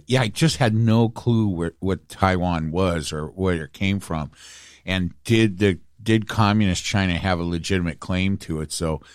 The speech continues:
you know, in a way they kinda do. I mean, it was always part of, that was always a Chinese,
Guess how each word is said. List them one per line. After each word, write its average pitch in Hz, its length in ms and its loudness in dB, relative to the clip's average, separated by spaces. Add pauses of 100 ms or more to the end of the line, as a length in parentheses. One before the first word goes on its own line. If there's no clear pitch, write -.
(540)
you 113 200 2
know, 95 220 0
in 98 100 0
a 101 40 2
way 113 320 4
they 92 120 0
kinda 90 320 0
do. 92 280 0
I 80 80 0
mean, 82 200 -2
it 82 100 -2
was 85 200 -4
always 90 340 0
part 92 260 0
of, 76 220 -6 (480)
that 92 160 0
was 90 280 -2
always 92 400 -2
a 80 80 -6
Chinese, 82 840 -6